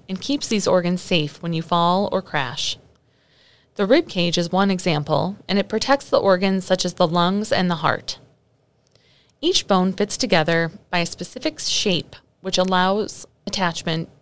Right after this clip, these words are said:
to neighboring bones. The bendable spot where bones meet is called a joint.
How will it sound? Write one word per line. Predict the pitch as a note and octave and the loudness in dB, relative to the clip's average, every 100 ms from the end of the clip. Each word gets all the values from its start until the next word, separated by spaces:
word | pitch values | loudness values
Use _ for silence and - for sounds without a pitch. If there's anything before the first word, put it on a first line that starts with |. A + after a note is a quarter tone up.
| _ | _
to | - F#3+ | -6 -2
neighboring | F3 D#3+ E3 D#3+ D#3 | 0 0 0 -2 -2
bones. | C#3+ G2 - - - - _ _ _ _ _ _ _ _ _ _ | -4 -4 -10 -14 -16 -20 _ _ _ _ _ _ _ _ _ _
The | G3+ | 0
bendable | G#3+ B3+ D4+ D#4+ | 4 4 2 0
spot | - F#3+ F3 F3+ | 2 4 4 2
where | G3+ | -2
bones | E3 E3+ F3+ F#3+ | 0 0 0 -2
meet | F#3+ E3 - - - | -2 -2 -4 -10 -8
is | F3 | -6
called | - E3+ D#3+ | -2 0 0
a | E3 | -2
joint. | - C#3+ - - - | -2 -2 -4 -10 -14